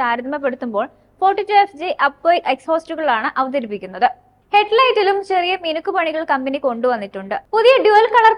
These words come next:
കോമ്പിനേഷനുകൾ കൂടിയായതോടെ സംഭവം കളറായി. എഞ്ചിനിലാണ് രണ്ട് മോട്ടോർ സൈക്കിളുകളും തമ്മിലുള്ള ഏറ്റവും പ്രധാനപ്പെട്ട വ്യത്യാസം വരുന്നത്. ഇരുപത്തിയൊൻപത്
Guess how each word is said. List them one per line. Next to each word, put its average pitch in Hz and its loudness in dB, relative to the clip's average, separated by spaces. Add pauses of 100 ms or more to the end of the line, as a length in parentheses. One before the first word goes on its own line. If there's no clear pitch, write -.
കോമ്പിനേഷനുകൾ 381 2 (100)
കൂടിയായതോടെ 311 0 (100)
സംഭവം 302 -2
കളറായി. 214 0 (440)
എഞ്ചിനിലാണ് 403 0 (200)
രണ്ട് 302 0 (120)
മോട്ടോർ 330 2
സൈക്കിളുകളും 311 -2
തമ്മിലുള്ള 269 0 (160)
ഏറ്റവും 349 -6
പ്രധാനപ്പെട്ട 302 -2 (120)
വ്യത്യാസം 262 -4
വരുന്നത്. 190 -6 (360)
ഇരുപത്തിയൊൻപത് 453 2